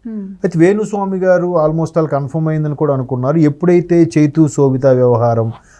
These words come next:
Speaker 2: ఆయన జ్యోతిష్యం చెప్పడం, అది చాలామందికి ఇబ్బంది కలిగించే అంశంలో మారడం,
Speaker 1: అవును.
Speaker 2: సగటు, ఆ, ప్రేక్షకుడు కూడా దాన్ని హర్షించలే. "ఏ,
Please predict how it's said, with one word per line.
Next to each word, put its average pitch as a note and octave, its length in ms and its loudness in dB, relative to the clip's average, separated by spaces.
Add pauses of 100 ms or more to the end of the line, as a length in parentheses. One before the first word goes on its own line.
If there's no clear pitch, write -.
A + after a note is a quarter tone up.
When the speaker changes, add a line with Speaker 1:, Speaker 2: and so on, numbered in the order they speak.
(120)
Speaker 2:
ఆయన A2+ 180 2
జ్యోతిష్యం A#2+ 500 0
చెప్పడం, G#2+ 460 -2 (340)
అది G#2 200 -4
చాలామందికి C#3+ 680 0
ఇబ్బంది B2 340 -4
కలిగించే A2+ 400 -4
అంశంలో G#2+ 360 -8
మారడం, G2+ 440 -8 (260)
Speaker 1:
అవును. F#3+ 160 -12
Speaker 2:
సగటు, E3+ 680 -2 (420)
ఆ, - 20 -6
ప్రేక్షకుడు F3+ 500 0
కూడా E3 200 -2
దాన్ని C3+ 460 -2
హర్షించలే. A#2+ 640 -8
"ఏ, D3 360 -4